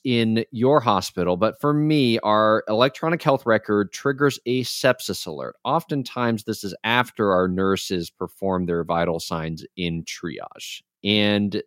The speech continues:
that usually triggers a call to me with a request to, "Hey, can you come see this patient and see whether or not they might be septic?" And so that, in the crazy busy emergency department with the volumes that we're seeing,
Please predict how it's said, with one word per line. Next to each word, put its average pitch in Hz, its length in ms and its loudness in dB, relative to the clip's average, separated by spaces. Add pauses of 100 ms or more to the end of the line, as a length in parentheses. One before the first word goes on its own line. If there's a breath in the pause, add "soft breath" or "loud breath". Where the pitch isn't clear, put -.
(120)
that 143 300 2
usually 139 420 0
triggers 104 360 -2
a 92 60 -2
call 98 260 0
to 98 120 -6
me 151 320 0 (200)
with 110 460 2 (100)
a 110 220 2
request 110 640 0
to, 110 180 0
"Hey, 170 220 2
can 139 160 -2
you 151 80 -4
come 190 180 -2
see 185 160 -4
this 170 200 0
patient 170 400 0
and 120 120 0
see 147 160 -6
whether 131 260 0
or 123 60 0
not 127 220 0
they 120 80 0
might 117 240 -2
be 110 80 -4
septic?" - 600 -4
And 101 140 -6
so 120 140 0
that, 170 300 2 (120)
in 135 160 -4
the 123 320 -2 (140)
crazy 156 580 2
busy 123 400 0
emergency 101 520 -2
department 82 680 -6
with 98 160 -6
the 104 80 -6
volumes 95 460 0
that 85 140 -4
we're 87 100 -4
seeing, 82 480 -6